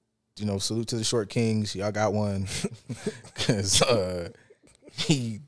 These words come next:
he did that shit. Like, you know, they was trying to play you. If she don't love you at your fucking, uh, I don't know,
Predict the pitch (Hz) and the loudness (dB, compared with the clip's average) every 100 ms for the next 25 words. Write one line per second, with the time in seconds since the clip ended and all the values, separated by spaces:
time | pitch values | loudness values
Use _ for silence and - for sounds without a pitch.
0 | - 113 127 175 147 110 101 95 90 95 | -6 -2 4 6 6 4 2 -2 -6 -6
1 | 95 90 95 127 98 104 113 117 - 127 | -6 -8 -6 -4 -2 -2 -2 -4 2 2
2 | 113 110 123 120 113 113 - - _ _ | 2 2 2 2 -2 -6 -10 -20 _ _
3 | 101 - 131 123 123 123 120 117 113 113 | -4 0 4 4 6 6 4 2 0 0
4 | 107 107 120 113 123 113 113 107 98 101 | -2 -2 -2 0 -2 -2 0 -2 -2 -4
5 | 98 95 95 95 _ _ _ _ _ _ | -4 -4 -8 -10 _ _ _ _ _ _
6 | _ _ _ _ - 104 107 92 95 95 | _ _ _ _ -6 -2 -2 0 -2 -6